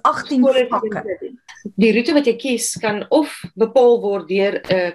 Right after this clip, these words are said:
Speaker 2: provider, wat ons noem 'n verskaffer, nou maar.
Speaker 1: Dis nou hierdie
Speaker 2: En daar
Speaker 1: umbrella skool wat jy van praat, né?
Speaker 2: Ja,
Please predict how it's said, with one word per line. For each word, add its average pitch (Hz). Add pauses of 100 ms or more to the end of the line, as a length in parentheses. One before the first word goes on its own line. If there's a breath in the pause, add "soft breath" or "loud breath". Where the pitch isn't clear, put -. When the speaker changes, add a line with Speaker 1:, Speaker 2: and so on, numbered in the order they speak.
Speaker 2:
provider, 156
wat 175
ons 175
noem 160
'n 170
verskaffer, 170
nou 196
maar. 269 (260 soft breath)
Speaker 1:
Dis 247
nou 269
hierdie 247
Speaker 2:
En 247
daar 233
Speaker 1:
umbrella 208
skool 202
wat 170
jy 156
van 151
praat, -
né? 160
Speaker 2:
Ja, 208